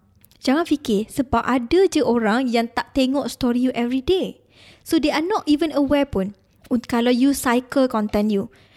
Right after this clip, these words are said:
Contohnya kan, kalau testimoni yang you ada tak ramai. For example, you ada sepuluh orang. Okey, so seminggu you buat satu ataupun dua.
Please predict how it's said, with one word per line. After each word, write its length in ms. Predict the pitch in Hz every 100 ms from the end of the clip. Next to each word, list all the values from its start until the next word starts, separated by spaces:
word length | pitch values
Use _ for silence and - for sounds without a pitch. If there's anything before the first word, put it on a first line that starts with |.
| _ _ -
Contohnya 560 | 277 311 302 311 302
kan, 240 | 294 262 214
kalau 180 | 220
testimoni 760 | 233 226 233 - 233 220 226 233
yang 80 | 220
you 100 | 220
ada 320 | - 214 277 339
tak 160 | -
ramai. 480 | 262 247 233 208 -
For 140 | 233 262
example, 340 | 269 277 285
you 140 | 311 311
ada 80 |
sepuluh 320 | 294 - 269 262
orang. 420 | 233 226 185 220 - _ _ _
Okey, 160 | -
so 160 | 339 330
seminggu 400 | 349 277 269 277
you 160 | 320 240
buat 160 | -
satu 400 | 226 214 - 311
ataupun 400 | 220 220 214 226
dua. 320 | 220 208 196